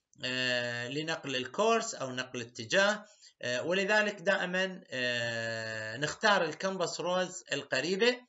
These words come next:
آه، على منطقة الإبحار حتى يكون الشيفتنج قليل ونقلل من الخطأ ال-، الشخصي. هذا من جانب. والجانب الثاني إنه كل كمبس روز، آه، نجد مؤشر عليها زاوية الانحراف،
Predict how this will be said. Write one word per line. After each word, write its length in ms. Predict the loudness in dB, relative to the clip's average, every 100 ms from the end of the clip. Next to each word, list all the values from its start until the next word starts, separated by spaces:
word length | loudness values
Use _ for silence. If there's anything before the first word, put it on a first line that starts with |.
| _ -20 _ -4
آه، 160 | -2
على 260 | 2 2 0
منطقة 460 | -4 -8 -8 -8 -4
الإبحار 560 | -2 -4 0 2 2 0
حتى 440 | -4 -4 -2 -4
يكون 560 | -2 -6 -8 -6 -4 -6
الشيفتنج 800 | -8 -6 -6 -6 -8 -8 -8 -12 -16 -6
قليل 320 | -2 2 0 0
ونقلل 1000 | -2 -2 -4 0 0 2 2 0 -6 -6
من 340 | -4 -6 -6
الخطأ 580 | -6 -4 -4 -2 -4 -4 -8 _ -4
ال-، 380 | -2 -4 -6
الشخصي. 640 | -4 2 2 2 -4 -8 -16 -20 -20 -20 0
هذا 220 | 4 4 4
من 140 | 0
جانب. 320 | -2 -2 -4
والجانب 460 | -6 0 0 2 -2
الثاني 680 | -2 2 2 2 -4 -6 -6
إنه 480 | -4 -4 -4 -6 -10
كل 300 | 0 0 0
كمبس 560 | 4 4 4 -2 -4
روز، 340 | -2 0 0 -2 -12 -20 -20 _
آه، 400 | -4 0 0 0
نجد 460 | -2 -2 -2 -4 -4
مؤشر 460 | 0 2 2 2
عليها 360 | 0 -2 0 -2
زاوية 560 | 2 2 4 2 0 -2
الانحراف، 840 | -6 -6 -6 -8 -4 2 2 0